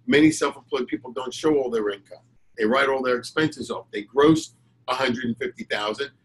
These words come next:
but they wrote off the cars, and they wrote off the car mileage, and they wrote off their vacation to Tahiti with their wife and nine kids, and they wrote, all of a sudden, at the end of the day, they make thirty-five thousand dollars. They can't really qualify for much. So there are programs out there that say,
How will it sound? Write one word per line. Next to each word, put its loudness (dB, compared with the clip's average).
but -8
they 0
wrote -2
off -8
the -10
cars, 2
and -6
they -2
wrote -6
off -8
the -16
car 0
mileage, -4
and -8
they -2
wrote 0
off -8
their -4
vacation -6
to -10
Tahiti -2
with -10
their -6
wife -2
and -16
nine -4
kids, -2
and -4
they 2
wrote, 2
all 6
of 0
a 2
sudden, 2
at -4
the 0
end 2
of 0
the -6
day, 2
they 0
make 0
thirty-five -2
thousand -4
dollars. -8
They -14
can't -2
really -6
qualify -2
for -20
much. -20
So -12
there 4
are 2
programs 4
out -4
there -4
that -2
say, 2